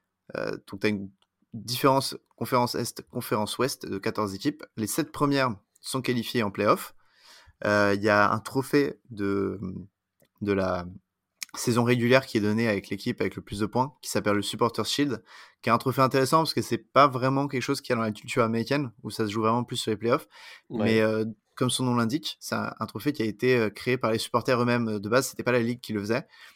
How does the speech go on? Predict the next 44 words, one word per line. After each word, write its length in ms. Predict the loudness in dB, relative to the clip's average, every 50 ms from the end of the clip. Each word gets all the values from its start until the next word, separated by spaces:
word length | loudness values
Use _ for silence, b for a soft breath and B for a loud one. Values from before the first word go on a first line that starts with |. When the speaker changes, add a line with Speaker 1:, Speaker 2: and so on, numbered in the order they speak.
| B _ _
Speaker 1:
Et 60 | -6
les 40 | -6
supporters 480 | -6 -2 -2 -2 0 4 4 4 4 4
ont 220 | 2 -2 -4 -4
commencé 340 | -6 -6 -6 -6 -2 -2 0
à, 140 | 0 0 -2
à 180 | -4 -4 -2
le 240 | 0 0 0 -2 -2
donner 380 | 0 0 0 0 0 0 0 0
à, 340 | -2 -2 -4 -6 -8 -12 -14 -14
à, 440 | -14 -14 -12 -12 -14 -14 -14 -12
à 40 | -10
une 100 | -8 -6
équipe. 320 | -6 -2 2 2 2 2 2
Et 320 | 0 0 0 0 -2 b b b b b b _ _ -4
petit 200 | -2 0 0 0
à 40 |
petit, 160 | -2 0 2 4
la 100 | 4 4
ligue 240 | 4 4 2 4
a 100 | 4 4
un 60 | 2 2
peu, 140 | 4 6
euh, 480 | 6 8 8 6 6 4 4 2 2 2
adopté, 480 | 2 2 0 -2 0 0 0 0 0 -2 -6
euh, 320 | -4 -4 -4 -2 -4 -4 -6
ce, 420 | -6 -8 -6 -6 -4 -4 -4 -6
ce 140 | -8 -8 -6
côté 260 | -6 -6 -2 0 0
d'a-, 260 | 2 2 0 0 -4 -4
d'aller, 260 | -4 -2 0 0 0
euh, 140 | 0 0 -2 b b b b b b b b
célébrer 420 | -12 -2 4 6 6 8 8 6 6
l'équipe 280 | 4 2 0 0 0
avec 140 | 0 0 -2
le 80 | -4 -6
plus 200 | -6 -8 -6 -2
de, 340 | 0 0 2 0 0 -2 -4 -8 -6
de 120 | -6 -6
points 300 | -6 -4 -2 0 2 2
en, 280 | 2 0 -2 -4 -6 -10 -10
en 40 | -12
saison 240 | -8 -6 -2 -2 -2
régulière. 400 | -2 -2 0 0 0 0 0